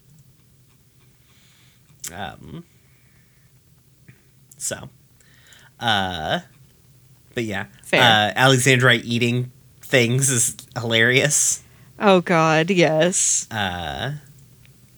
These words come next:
Speaker 1: I don't know why they're, like, Steven's very into apples <laughs> this week.
Speaker 2: I mean, like,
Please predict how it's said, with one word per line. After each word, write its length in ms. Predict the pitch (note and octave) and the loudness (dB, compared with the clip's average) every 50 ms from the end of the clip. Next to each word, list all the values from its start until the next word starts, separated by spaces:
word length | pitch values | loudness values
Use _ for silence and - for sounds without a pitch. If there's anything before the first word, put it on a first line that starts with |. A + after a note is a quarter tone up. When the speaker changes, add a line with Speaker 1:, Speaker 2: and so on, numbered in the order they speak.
| - _ _ _ _ - - D3+ - - | -20 _ _ _ _ -20 -16 -16 -10 -6
Speaker 1:
I 120 | - B2 | -2 -2
don't 320 | C3 B2+ C#3+ C3+ C3+ C3+ C#3+ | 0 2 2 2 2 2 2
know 100 | C#3+ C#3 | 2 2
why 280 | C3 C3 C3 C3 C3 | 4 4 4 4 4
they're, 220 | A#2+ A2+ B2+ B2+ B2+ | 4 4 2 2 2
like, 240 | A#2+ A#2+ A#2 A2 - | 2 0 -2 -2 -2
Steven's 480 | - - - C3+ B2 A#2 A#2+ A#2 - B2+ | -2 -2 -2 -2 -2 -2 -2 -2 -2 2
very 340 | A#2+ A#2 A2 G#2+ G2+ G#2 | 2 2 4 4 2 0
into 160 | G#2 G2+ G2 F2 | -2 -4 -4 -4
apples 460 | E2+ G2+ F#2+ - - C3 C3 - - | -4 -4 -6 -6 -4 -2 -2 -2 0
<laughs> 40 | - | 0
this 220 | D3+ - - - | -2 -2 0 -2
week. 680 | E3+ D#3+ F3 - - G3+ A3 - - - - - - - - - - - - - - - - - - - - _ - _ - _ _ _ _ _ | -2 -2 -4 -4 -4 -6 -4 -4 -4 -4 -4 -6 -8 -16 -20 -20 -20 -20 -20 -20 -20 -20 -20 -20 -20 -20 -20 _ -20 _ -20 _ _ _ _ _
Speaker 2:
I 120 | - A#3 F4 | 2 2 4
mean, 380 | E4+ F4+ F4+ F4 F4 F4+ E4+ E4+ - - - - - | 4 2 2 2 0 -2 -4 -6 -10 -12 -16 -14 -6
like, 360 | - D#4 E4+ E4 D#4 - - | 0 4 4 4 4 2 -4